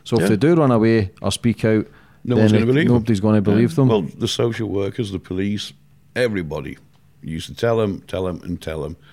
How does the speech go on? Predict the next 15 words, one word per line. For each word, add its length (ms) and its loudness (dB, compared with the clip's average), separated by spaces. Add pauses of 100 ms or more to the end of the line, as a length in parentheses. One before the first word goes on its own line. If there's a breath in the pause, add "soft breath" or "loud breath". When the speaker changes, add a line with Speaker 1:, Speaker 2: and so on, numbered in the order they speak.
(220 soft breath)
Speaker 2:
till 120 -4
you 80 -2
were 40 -2
blue 220 2
in 80 0
the 100 -2
face, 460 -8 (760 soft breath)
and 220 -4
not 180 -4
one 220 -8
of 80 -12
'em 100 -10
gave 240 -12
a 40 -16
shit. 340 -14